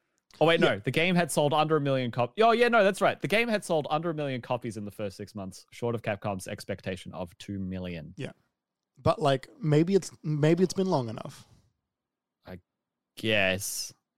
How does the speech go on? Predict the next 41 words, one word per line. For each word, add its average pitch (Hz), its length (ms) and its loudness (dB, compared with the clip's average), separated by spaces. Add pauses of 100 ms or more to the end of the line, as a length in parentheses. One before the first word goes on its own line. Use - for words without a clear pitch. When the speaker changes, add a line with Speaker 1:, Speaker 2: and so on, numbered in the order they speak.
(1120)
Speaker 2:
Like, 175 140 0
if 180 80 0
there's 180 160 0
one 262 100 2
thing 262 120 0
we 214 80 2
know 202 120 0
Capcom 165 340 -2
was 147 140 0
willing 139 220 0
to 139 80 -4
do, 151 160 2
it's, 117 380 -2
it's, - 440 -4
it's - 300 -4
bring 160 360 -2
back 151 200 2
some 151 200 -2
older 131 260 2
franchises 113 960 -4 (340)
to 127 220 -2
sort 123 180 -4
of 117 160 -2
give 143 200 4
them 135 160 0
a 127 40 2
little 123 200 -2
bit 127 160 -2
more, 113 580 -2 (480)
um, 104 540 -6 (1160)
uh, - 180 -8
relevancy 131 840 0
and 110 80 -6
a 110 40 -6
little 113 180 -2
bit 120 120 -4
more 113 240 -2
newness, 120 640 -4
right? 120 280 -2
Like, 131 380 -4
uh, 190 560 -8